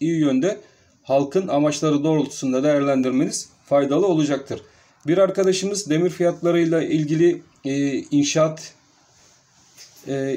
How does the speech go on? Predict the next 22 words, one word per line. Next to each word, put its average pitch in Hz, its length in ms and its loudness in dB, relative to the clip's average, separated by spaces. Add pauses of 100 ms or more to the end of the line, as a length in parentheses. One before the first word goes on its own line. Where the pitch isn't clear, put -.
işim 160 360 -2
var, 156 140 2 (140)
bu 147 140 2
işimize 147 600 -2 (240)
devam 139 320 0
edelim 143 340 2
mi 143 220 2
veya 139 360 0 (200)
bekleyelim 143 480 0
mi, 135 140 2
demir 131 220 0
fiyatları 135 520 -4
düşer 131 260 -2
mi 127 160 -2
diye 113 220 -6 (160)
söylemiş. 135 520 -4 (360)
Arkadaşlar 180 520 0
enflasyonist 170 720 -2
bir 160 160 -2
ülkede 151 360 -2
yaşadığımız 147 580 -2
unutulmamalı. 143 720 0